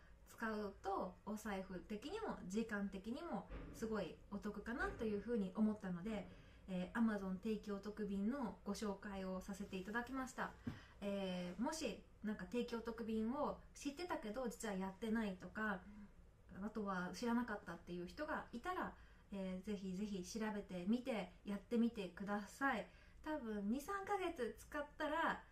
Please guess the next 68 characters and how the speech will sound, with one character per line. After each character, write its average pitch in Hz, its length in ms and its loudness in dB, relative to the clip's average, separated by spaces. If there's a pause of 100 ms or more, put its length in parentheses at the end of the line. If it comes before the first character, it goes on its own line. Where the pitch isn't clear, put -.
(280)
あ、 208 260 0
こ 226 80 0
れ 196 120 4
い 269 140 6
い 233 40 6
な 202 220 4
っ 202 60 -4
て - 140 -8
い 185 100 0
う 202 80 -2
風 190 140 0
に 170 240 -2 (280)
実 - 220 -6
感 208 180 0
す 220 100 -2
る 202 120 2
と 185 100 -4
思 180 120 4
い 180 60 4
ま 175 140 2
す。 - 120 -10
本 269 140 4
当 302 140 4
の 302 80 2
意 320 60 -2
味 247 100 4
で 196 80 4
実 190 220 4
感 214 180 4
す 220 80 0
る 208 80 2
の 190 80 2
は 170 60 0
数 240 200 0
ヶ 233 120 0
月 185 220 -2
経 190 60 -2
っ 185 60 -2
て 180 120 -6
か 175 100 -6
ら 165 80 -4
で 175 120 -8
す。 - 140 -14 (440)
は 202 200 0
い。 202 120 -4 (340)
と 285 80 2
い 285 100 4
う 294 80 4
わ 294 100 2
け 233 120 -2
で、 330 60 0 (240)
今 269 100 2
日 220 40 2
は 208 60 0
生 240 180 0
活 247 240 0
の 240 60 4
中 240 240 2
の 302 180 4
時 202 120 0
短 247 240 6
術 196 220 -2
の 175 120 -2
一 285 220 0
つ - 120 -10
と 262 140 0
し - 100 -6
て、 - 280 0